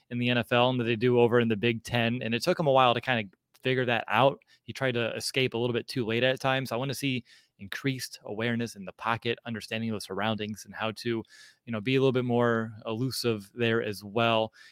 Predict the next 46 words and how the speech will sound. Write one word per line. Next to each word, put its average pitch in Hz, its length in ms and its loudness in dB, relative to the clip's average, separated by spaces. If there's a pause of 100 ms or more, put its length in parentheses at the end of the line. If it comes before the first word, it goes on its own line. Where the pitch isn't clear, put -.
(140)
And 170 140 2
then 214 120 6
just 165 200 0
general 175 260 2
body 131 320 4
protection, - 600 -8 (100)
like, - 140 -18 (180)
so - 320 2
many 151 160 0
shots 120 320 2
that 101 100 -6
he 101 80 -8
took 104 220 -8
last 107 300 0
year 107 340 -4 (380)
that 110 220 0 (160)
just 123 220 -6
really 147 400 6
make 135 220 -2
you 123 80 -2
hold 110 240 -4
your 110 80 -8
breath. 101 400 -4
And 107 80 -10
I 110 60 -6
wanna 131 320 -2
see 127 240 -4
those 120 220 -2
get, 113 200 -4 (460)
you 110 100 -8
know, 104 120 -4
limited 127 500 0 (300)
this 131 180 0
season, 120 360 -2
because 113 380 -2
we 127 120 -4
don't 131 280 0
want 120 160 -2
him 104 80 -6
taking 92 240 -12
these 90 100 -14
shots. 90 280 -8
We 123 80 -2
don't 135 260 4
wanna 127 320 0
have 110 320 0